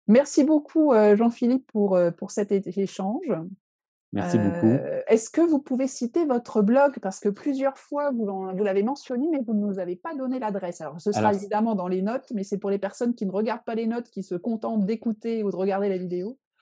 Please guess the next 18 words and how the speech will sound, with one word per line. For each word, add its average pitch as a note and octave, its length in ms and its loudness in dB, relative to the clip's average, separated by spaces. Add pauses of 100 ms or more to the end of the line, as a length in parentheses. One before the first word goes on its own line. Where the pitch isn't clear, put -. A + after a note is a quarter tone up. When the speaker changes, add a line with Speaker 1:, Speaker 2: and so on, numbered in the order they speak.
(220)
Speaker 2:
C'est A2 320 2
lean A#2+ 440 4
agilité G#2+ 840 -2
point G2 260 -8
com A#2 520 -2
et G2 80 -4
il F#2+ 40 -2
n'y F#2 80 -2
a F2+ 60 -4
pas A2 240 -8
de, F#2+ 300 -2
d'accent F#2+ 540 -6
sur F#2 280 -8
le F2 240 -2
E G2+ 220 -2
de F2+ 260 -2
agilité. E2 520 -6
Speaker 1:
Agilité. D3 300 -10